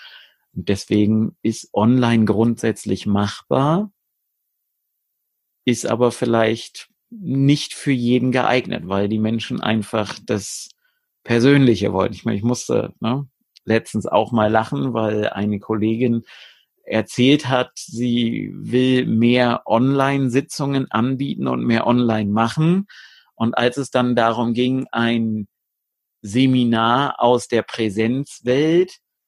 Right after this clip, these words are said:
in die Online-Welt zu verlegen als Videoseminar, da war ihr dann aber plötzlich ganz wichtig, dass das halt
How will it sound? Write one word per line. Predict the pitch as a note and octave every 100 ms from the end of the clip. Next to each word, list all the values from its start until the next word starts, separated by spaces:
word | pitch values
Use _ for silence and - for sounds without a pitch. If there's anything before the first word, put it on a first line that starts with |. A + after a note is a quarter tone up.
| _
in | - C3+
die | B2 B2
Online-Welt | D#3 G#3 C#3+ G#2+ G#2 G#2+ G#2+ G#2
zu | A#2+
verlegen | G#2+ A2 G#2 A2 B2 -
als | G#2 G2+
Videoseminar, | F3+ F#3+ A2 G2+ G#2 G#2+ A2 A2 A#2 E3 - - - _ -
da | A2
war | B2 D#3
ihr | D#3
dann | D#3 D#3
aber | D3 D3
plötzlich | - C#3 - C#3+ C3+
ganz | - C3 C3+
wichtig, | B2+ C3+ - C3+
dass | - B2+ - -
das | B2 A#2+ -
halt | C3 C3 -